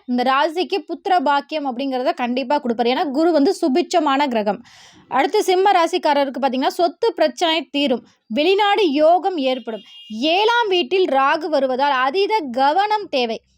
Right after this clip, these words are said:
இந்த ராகு மட்டும்தாங்க ஒரு ஒன்றரை வருஷத்துக்கு ஏதாவது தொல்லை பண்ணிட்டே இருப்பான். ஆனா குரு வந்து உ-, உங்களுக்கு ரொம்பவே நல்லது செய்யணும்னு நினைக்கிறாரு. அதனால குழந்தை பாக்கியத்திற்காக முயற்சி செய்கிறவர்களாம் இது ஒரு பொற்காலம் அப்படின்னு தான் சொல்லணும்.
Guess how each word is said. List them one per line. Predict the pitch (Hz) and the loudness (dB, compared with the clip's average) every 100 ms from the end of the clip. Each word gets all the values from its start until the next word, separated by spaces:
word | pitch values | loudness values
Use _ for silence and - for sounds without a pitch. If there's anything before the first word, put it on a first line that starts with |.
| _ 233 | _ -8
இந்த | 247 | -4
ராகு | 247 277 349 466 440 | 0 2 0 -2 -4
மட்டும்தாங்க | 311 269 349 302 294 359 | -6 -6 -6 -6 -6 -4
ஒரு | 302 | -6
ஒன்றரை | 240 247 262 254 | -4 -4 -4 -4
வருஷத்துக்கு | 240 302 302 240 | -4 -4 -4 -2
ஏதாவது | 233 240 | -2 -2
தொல்லை | 240 254 | -2 -2
பண்ணிட்டே | 247 233 226 240 | -2 -2 -2 -2
இருப்பான். | 214 233 | 0 0
ஆனா | 254 | -2
குரு | 214 311 381 | 0 2 4
வந்து | 370 294 302 320 | 4 2 2 2
உ-, | 254 240 - - _ | 2 0 -6 -20 _
உங்களுக்கு | 247 269 277 392 | 2 4 4 2
ரொம்பவே | 285 285 370 381 359 359 | 2 0 0 0 2 2
நல்லது | 254 262 339 359 302 | 2 2 2 2 2
செய்யணும்னு | 262 262 285 | 0 0 0
நினைக்கிறாரு. | 254 240 247 240 | 0 0 0 2
அதனால | 269 247 247 302 403 | 2 2 2 2 0
குழந்தை | 302 302 339 339 | 0 0 2 2
பாக்கியத்திற்காக | 277 247 285 262 247 262 254 302 | 2 0 -2 -2 -2 0 0 0
முயற்சி | 262 285 277 311 | 2 0 0 0
செய்கிறவர்களாம் | 269 254 247 240 240 262 349 | 0 2 2 2 0 0 2
இது | 262 247 | 2 2
ஒரு | 262 | 0
பொற்காலம் | - 277 - - 320 302 302 | 0 -2 -2 0 2 2 0
அப்படின்னு | 262 233 233 | -2 0 0
தான் | 254 254 | 0 0
சொல்லணும். | 233 226 277 | 0 0 -2